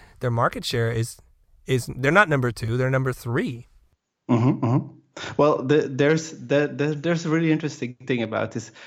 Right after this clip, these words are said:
Speaker 2: The question is, is, is it,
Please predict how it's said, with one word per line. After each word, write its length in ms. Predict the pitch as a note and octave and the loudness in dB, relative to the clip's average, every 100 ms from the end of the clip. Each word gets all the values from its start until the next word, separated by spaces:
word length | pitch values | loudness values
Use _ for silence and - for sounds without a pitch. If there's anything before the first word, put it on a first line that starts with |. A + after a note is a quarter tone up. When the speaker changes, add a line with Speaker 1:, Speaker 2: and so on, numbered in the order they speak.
| - - | -18 -4
Speaker 2:
The 140 | B2+ | -2
question 600 | C3 E3 F#3 - D3 B2 | 2 2 2 -2 -2 -2
is, 300 | B2 C3+ - _ - - _ | -2 -6 -12 _ -20 -20 _
is, 280 | C3+ C3 C3 | 0 0 2
is 180 | D#3+ D#3+ | 4 4
it, 300 | D#3+ E3 | 0 -2